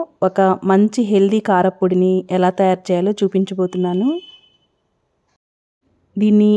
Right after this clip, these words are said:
ఇడ్లీ, దోశ లాంటి టిఫిన్స్‌లోనే కాకుండా రైస్‌లో కూడా కొంచెం నెయ్యి వేసుకొని తింటే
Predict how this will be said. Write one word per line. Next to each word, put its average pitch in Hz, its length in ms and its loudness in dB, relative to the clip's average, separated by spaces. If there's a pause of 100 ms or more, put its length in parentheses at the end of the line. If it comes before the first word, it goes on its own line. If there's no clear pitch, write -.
(120)
ఇడ్లీ, 196 400 0
దోశ 196 360 2
లాంటి 190 460 2
టిఫిన్స్‌లోనే 196 680 0
కాకుండా 175 500 0 (280)
రైస్‌లో 196 420 0
కూడా 180 320 0 (220)
కొంచెం 190 380 2
నెయ్యి 185 220 4
వేసుకొని 190 420 0
తింటే 180 300 -2